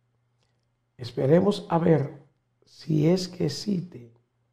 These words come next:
la posibilidad de que el gobierno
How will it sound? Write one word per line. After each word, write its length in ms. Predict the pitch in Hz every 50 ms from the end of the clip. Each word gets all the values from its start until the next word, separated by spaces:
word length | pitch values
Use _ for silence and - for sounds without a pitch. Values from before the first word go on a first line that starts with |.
| _ _ _ _ _ _ _ _ _ _ _ _ _ _ _ _ _ _ _ _ _ _ _ _ _ _
la 240 | - 135 135 143 143
posibilidad 1080 | 143 147 139 131 - 143 139 139 139 139 139 139 143 143 151 143 131 127 131 - - - _ _ _ _ _ _ _ _ _ _ _ _
de 160 | - 127 127
que 440 | - - 131 127 123 - - - _ _
el 160 | - 143 156
gobierno 640 | 156 165 160 151 151 143 135 120 123 123 123 117 -